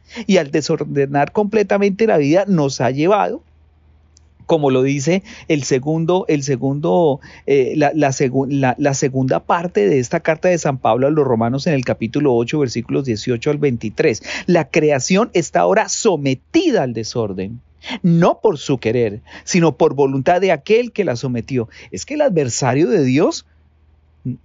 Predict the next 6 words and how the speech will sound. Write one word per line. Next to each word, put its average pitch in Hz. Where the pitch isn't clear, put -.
no-, 139
nos 120
odia, 117
y 170
nos 143
odia 277